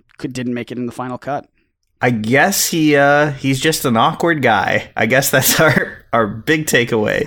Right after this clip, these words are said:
Speaker 2: He's just very
Speaker 1: Yeah.
Speaker 2: awkward around strangers, unless they're Velma.
Speaker 1: Yeah.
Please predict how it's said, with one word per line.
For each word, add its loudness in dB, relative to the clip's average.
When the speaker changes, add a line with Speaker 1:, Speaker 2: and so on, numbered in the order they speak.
Speaker 2:
He's -2
just -8
very 2
Speaker 1:
Yeah. 0
Speaker 2:
awkward 2
around 2
strangers, 0
unless 0
they're 0
Velma. -4
Speaker 1:
Yeah. 0